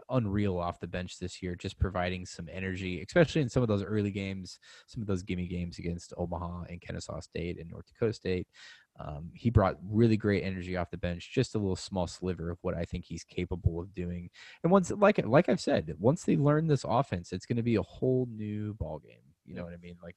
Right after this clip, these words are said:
they're gonna find their spots, they're gonna find their shots. Um, hopefully Antoine, you know, is a little bit more,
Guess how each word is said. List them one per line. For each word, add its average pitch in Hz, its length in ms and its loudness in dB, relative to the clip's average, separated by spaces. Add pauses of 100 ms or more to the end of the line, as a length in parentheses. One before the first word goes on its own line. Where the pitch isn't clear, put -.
they're 92 160 -2
gonna 87 240 -12
find 120 320 -4
their 120 100 -4
spots, 104 420 -6
they're 80 100 -20
gonna 80 160 -20
find 90 200 -6
their 80 120 -16
shots. - 560 -2 (580)
Um, - 380 -8
hopefully 98 440 -2
Antoine, 87 640 -4 (480)
you 95 140 -6
know, 76 180 -6
is 82 160 -6
a 90 40 -2
little 104 280 2
bit 92 180 0
more, 90 340 -2